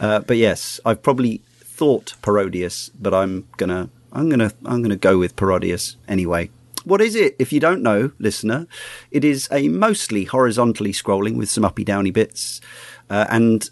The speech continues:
uh, mostly two D, cutesy and surreally humorous shoot 'em up series from Konami,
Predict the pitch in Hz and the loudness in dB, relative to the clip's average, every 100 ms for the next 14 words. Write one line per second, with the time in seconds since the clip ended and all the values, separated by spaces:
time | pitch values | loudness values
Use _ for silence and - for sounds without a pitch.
0 | - 110 107 135 131 - 101 - 120 113 | -2 0 2 4 2 2 0 2 4 4
1 | 92 95 95 - - - 214 - - 110 | 0 -4 -6 -12 -8 -2 -2 -2 -2 -2
2 | 104 131 127 - 151 180 190 185 165 - | 0 -2 0 -2 0 0 0 -2 -6 0
3 | 214 123 90 120 - - - 180 - 113 | 0 0 -2 -6 -6 -6 -2 -2 0 0
4 | - - - - 117 92 87 101 - - | 0 -4 -6 -2 0 0 -4 -8 -10 -2
5 | 147 131 110 107 101 90 95 127 | 2 2 0 0 0 -2 -4 -10